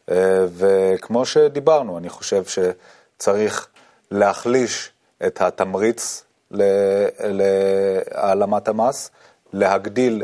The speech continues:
את ה-, אה, את העונש, את המקל, ובאופן כללי להפוך את זה לכמה שפחות נורמטיבי, שנראה שכולם משלמים מס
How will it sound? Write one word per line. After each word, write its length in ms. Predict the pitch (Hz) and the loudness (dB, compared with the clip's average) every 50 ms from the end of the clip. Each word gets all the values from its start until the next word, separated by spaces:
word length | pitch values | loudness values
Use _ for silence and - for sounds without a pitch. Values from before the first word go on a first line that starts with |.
| - 104 | -4 -6
את 180 | 101 - - - | -6 -4 -2 0
ה-, 260 | 87 90 90 90 87 - - _ _ _ _ _ _ _ - - | 0 2 2 0 -2 -4 -8 _ _ _ _ _ _ _ -8 -2
אה, 340 | 90 92 90 90 90 90 90 90 - 98 | 0 0 2 2 2 2 0 0 -2 -4
את 120 | 95 - - | -4 -2 -2
העונש, 440 | 92 98 98 98 107 127 127 - - | -2 0 0 0 -2 -2 -4 -4 -6
את 120 | 104 - | -6 -6
המקל, 520 | 90 85 90 - - - 101 98 92 107 131 - _ _ _ _ _ _ _ _ _ _ - - _ _ _ _ - | -6 -6 -6 -6 -4 -2 0 0 0 -2 -4 -10 _ _ _ _ _ _ _ _ _ _ -20 -20 _ _ _ _ -18
ובאופן 640 | 87 87 92 95 90 92 113 123 120 - 151 147 143 | -8 -2 -2 0 2 2 2 2 2 0 -4 -4 -4
כללי 500 | - - 151 156 175 185 175 170 165 165 - - _ _ _ - | -2 0 2 2 4 2 2 2 -2 -4 -10 -20 _ _ _ -4
להפוך 360 | 95 98 - - 175 151 - | -4 -2 0 0 0 0 0
את 80 | 113 101 | 0 0
זה 100 | 104 101 | 0 0
לכמה 440 | 98 92 - - 120 123 127 131 | 0 0 0 0 0 0 0 -2
שפחות 600 | - - 113 - - 101 - - 104 104 - - _ _ _ _ _ - | -6 -6 -6 -4 -4 -4 -2 0 -2 -2 -4 -10 _ _ _ _ _ -8
נורמטיבי, 720 | 95 98 104 104 98 98 95 - - 92 92 85 82 90 92 - _ _ _ _ _ _ _ | -4 -2 0 0 0 -2 -4 -4 -4 -4 -4 -4 -4 -6 -8 -8 _ _ _ _ _ _ _
שנראה 400 | - - 92 95 101 107 113 113 | -14 -8 -4 -2 2 2 2 2
שכולם 640 | - - 110 - - - 101 104 113 123 123 123 120 | 0 -2 -8 -8 -6 -4 0 2 2 2 2 0 -4
משלמים 440 | 110 - 104 98 95 98 98 98 95 | -6 -4 -4 -4 -4 -4 -6 -4 -2
מס 360 | 92 95 95 - - - | 0 -2 -2 -2 -6 -14